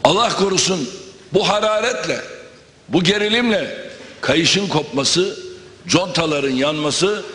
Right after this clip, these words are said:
motorun su kaynatması durumunda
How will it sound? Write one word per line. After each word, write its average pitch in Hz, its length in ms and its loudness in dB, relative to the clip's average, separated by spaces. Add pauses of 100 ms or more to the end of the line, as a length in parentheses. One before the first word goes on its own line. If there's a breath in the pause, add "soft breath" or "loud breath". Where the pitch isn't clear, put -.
(280)
motorun 175 500 2
su 180 220 0
kaynatması 165 760 0
durumunda 165 560 0